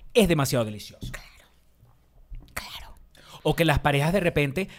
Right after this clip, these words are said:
Speaker 1: pasa algo en una situación, no sé, en una casa, en una fiesta, con
Speaker 2: Claro.
Speaker 1: alguien, con alguna persona, y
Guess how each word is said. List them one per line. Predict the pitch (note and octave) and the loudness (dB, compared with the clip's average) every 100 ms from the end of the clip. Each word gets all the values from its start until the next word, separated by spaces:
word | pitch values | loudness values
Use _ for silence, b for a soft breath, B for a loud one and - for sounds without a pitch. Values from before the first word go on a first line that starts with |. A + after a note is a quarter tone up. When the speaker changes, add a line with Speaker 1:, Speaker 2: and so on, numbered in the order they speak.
| b | b
Speaker 1:
pasa | - D3+ F3 E3 | 2 2 4 4
algo | E3+ F3+ | 4 0
en | F3+ | -4
una | F3+ | -4
situación, | E3+ D3+ B2+ C3+ C3 D3 D3+ | -4 -4 -2 -2 -4 -4 -6
no | C#3 | -6
sé, | B2+ | -8
en | - C3 | -8 -6
una | C3+ C3+ | -6 -6
casa, | A2+ - - | -8 -8 -10
en | B2 | -8
una | B2+ C3 | -8 -8
fiesta, | B2+ G#2 - - - | -10 -12 -16 -18 -8
con | A#2+ | 0
Speaker 2:
Claro. | A#3 A#3 A3 | 6 8 6
Speaker 1:
alguien, | A#2+ A2+ | 2 -4
con | B2 | -4
alguna | A#2+ C3 | -4 -4
persona, | C3+ C3 D3+ F3+ - _ | -4 -2 -4 -4 -12 _
y | C#3 C3+ C3 | -6 -6 -6